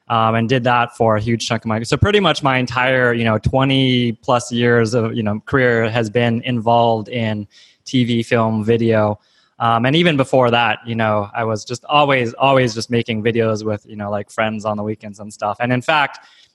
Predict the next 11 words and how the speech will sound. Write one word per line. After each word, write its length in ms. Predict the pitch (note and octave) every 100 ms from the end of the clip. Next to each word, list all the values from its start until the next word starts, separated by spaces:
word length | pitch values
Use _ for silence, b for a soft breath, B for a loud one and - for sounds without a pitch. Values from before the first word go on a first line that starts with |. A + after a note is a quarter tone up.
| _
you 100 | C#3
know, 80 | C3
I 100 | B2
started 500 | - - E3 E3 C3
Animoto 960 | B2+ A#2+ A#2 A#2 A#2 A#2 A2+ A2 A2+ _ _ -
with, 400 | A#2+ B2 A#2+ -
um, 560 | A#2 A2+ A2 G#2+ G#2 - -
with 160 | A#2+ A#2
a 20 |
few 340 | - C3 B2
friends, 600 | A2+ F3 D#3 A#2 A2+ A2+